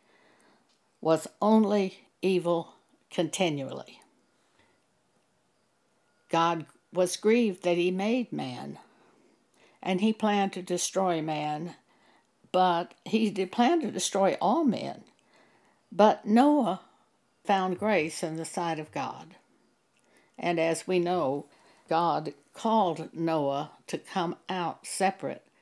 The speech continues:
from the people and build an ark, and with that ark, God saved the household of Noah and saved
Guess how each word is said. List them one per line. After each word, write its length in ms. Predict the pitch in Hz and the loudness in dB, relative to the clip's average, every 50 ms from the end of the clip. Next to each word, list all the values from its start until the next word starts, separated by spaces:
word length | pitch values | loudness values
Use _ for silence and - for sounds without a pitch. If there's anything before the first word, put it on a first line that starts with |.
| _ _ _ _ _ _ _ _ _ | _ _ _ _ _ _ _ _ _
from 580 | _ - - - - 170 160 160 156 147 147 147 - - _ _ _ _ _ | _ -20 -6 0 0 2 2 2 0 -2 -4 -6 -10 -14 _ _ _ _ _
the 80 | - 160 | -12 -10
people 560 | - - 180 156 - - - - 165 - - _ _ _ _ _ _ _ _ _ _ _ _ _ _ - | -6 -4 -4 -4 -4 -6 -8 -12 -12 -12 -14 _ _ _ _ _ _ _ _ _ _ _ _ _ _ -8
and 140 | 165 151 | -6 -2
build 260 | 147 170 180 202 214 220 | 0 2 2 4 4 2
an 100 | 208 180 | 2 0
ark, 440 | 147 143 143 143 143 147 - - - - - - _ _ _ _ _ - | -2 -2 -4 -4 -6 -8 -10 -14 -18 -20 -20 -20 _ _ _ _ _ -8
and 320 | 170 160 156 147 143 - - | -6 -4 -4 -6 -8 -8 -4
with 320 | 196 202 214 208 - - | -2 -2 -2 -2 -2 -2
that 300 | 185 175 165 - - - - | 0 0 0 -2 -4 -4 -2
ark, 540 | - 214 220 175 131 123 - - - - - _ _ _ _ _ _ _ - | 0 0 2 0 -2 -4 -8 -12 -16 -20 -20 _ _ _ _ _ _ _ -4
God 400 | - 185 180 180 185 180 190 - | -2 0 0 0 -2 -4 -6 -8
saved 800 | - - - 190 180 160 143 143 147 143 147 143 - - - - - _ _ _ _ _ _ | -10 -6 -2 0 0 0 0 0 -2 -4 -6 -6 -8 -10 -12 -12 -12 _ _ _ _ _ _
the 80 | - 151 | -10 -8
household 720 | 151 - 196 180 185 185 - - - 160 147 147 151 147 - _ - | -4 -2 -2 -2 -2 -2 -4 -6 -6 -4 -4 -4 -6 -8 -8 _ -2
of 140 | 185 185 196 | 0 0 0
Noah 480 | 185 160 143 147 143 147 147 151 - - - - - - - _ _ - | 0 -2 -2 -4 -4 -4 -6 -8 -8 -12 -18 -20 -20 -20 -20 _ _ -4
and 340 | 202 196 214 214 202 196 196 | 0 2 2 2 2 0 -2
saved 720 | - - - - 175 160 156 156 156 156 160 156 - - | -4 -4 -2 0 0 0 0 0 0 -2 -4 -6 -12 -16